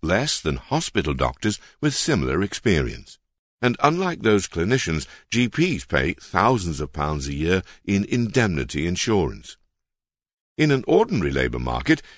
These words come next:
employers could raise pay to fill vacancies,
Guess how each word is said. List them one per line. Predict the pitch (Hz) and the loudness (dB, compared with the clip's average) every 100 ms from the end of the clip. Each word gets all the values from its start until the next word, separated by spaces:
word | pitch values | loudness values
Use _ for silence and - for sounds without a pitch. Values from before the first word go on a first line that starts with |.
| - | -4
employers | 151 160 95 92 104 - | -2 0 2 4 2 2
could | 127 | -2
raise | 107 165 127 71 | 2 2 2 -2
pay | - 65 65 95 | -2 -2 0 0
to | 123 | -2
fill | - 78 76 | 0 0 2
vacancies, | 90 104 107 92 62 | 2 0 0 -2 -4